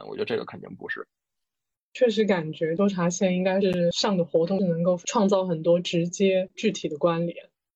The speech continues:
Speaker 2: 我有个问题，罢工了，那如果没有工资的情况下，大家又是怎么来精打细算自己的生活的？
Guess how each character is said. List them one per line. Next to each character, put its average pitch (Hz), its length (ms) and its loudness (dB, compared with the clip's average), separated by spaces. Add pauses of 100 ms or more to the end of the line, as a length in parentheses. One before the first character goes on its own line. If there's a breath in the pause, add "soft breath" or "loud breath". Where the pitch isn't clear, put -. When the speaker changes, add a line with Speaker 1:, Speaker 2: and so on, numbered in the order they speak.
(100)
Speaker 2:
我 190 120 -4
有 247 100 0
个 180 80 -6
问 233 180 -4
题， 220 120 -14
罢 190 160 -10
工 208 260 -6
了， 170 160 -4
那 185 220 -2
如 175 200 -6
果 170 360 0
没 202 60 4
有 190 120 4
工 208 180 -2
资 214 140 -10
的 175 140 0
情 165 180 -12
况 165 180 -8
下， 185 120 -6
大 175 180 -4
家 175 140 2
又 185 180 2
是 175 220 -4
怎 180 180 -8
么 165 80 -10
来 143 260 -8
精 240 160 2
打 226 160 0
细 - 200 -4
算 185 180 0
自 170 100 0
己 175 80 2
的 - 180 -12
生 170 220 -8
活 - 280 -12
的？ - 140 -14